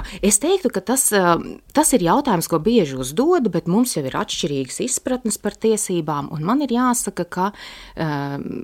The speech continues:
mans novērojums un arī tas, ko es pierādu ar savu pētījumu, ir, ka tas drīzāk ir mīts, ja? Jo, ja mēs paprasītu Latvijas, eh, tautai, suverēnam, ko jūs saprotat ar tiesībām, bet objektīvā nozīmē,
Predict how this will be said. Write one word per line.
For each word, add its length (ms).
mans 380
novērojums 1040
un 80
arī 240
tas, 240
ko 160
es 80
pierādu 800
ar 80
savu 320
pētījumu, 640
ir, 160
ka 80
tas 160
drīzāk 560
ir 80
mīts, 560
ja? 220
Jo, 140
ja 80
mēs 240
paprasītu 640
Latvijas, 640
eh, 840
tautai, 560
suverēnam, 680
ko 160
jūs 160
saprotat 840
ar 60
tiesībām, 1040
bet 180
objektīvā 680
nozīmē, 720